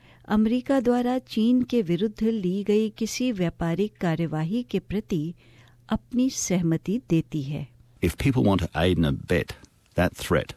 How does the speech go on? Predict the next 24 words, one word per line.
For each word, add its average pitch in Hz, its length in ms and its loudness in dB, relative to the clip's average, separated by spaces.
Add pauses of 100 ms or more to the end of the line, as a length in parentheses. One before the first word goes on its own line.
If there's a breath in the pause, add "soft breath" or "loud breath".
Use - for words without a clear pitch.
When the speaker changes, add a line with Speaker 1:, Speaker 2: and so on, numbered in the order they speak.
(640 loud breath)
Speaker 2:
of, 69 280 2
uh, 64 640 0 (180)
of 64 260 0 (320)
the 73 60 4 (100)
North 98 160 2 (100)
Korean 98 540 2
leadership, 67 560 -2 (600 loud breath)
then, 82 200 6
uh, 71 380 0
w-, 73 180 -4
well, 73 160 2
obviously 95 440 0
we, 71 100 0 (120)
we, 73 380 -6
that, 78 280 0
that - 280 0
we 78 120 0
can't 82 200 2
be 73 180 0
supporting 76 440 2
them. 120 140 4 (1000 loud breath)
Speaker 1:
एबीसी 196 440 2
के 208 140 2
साथ 190 240 0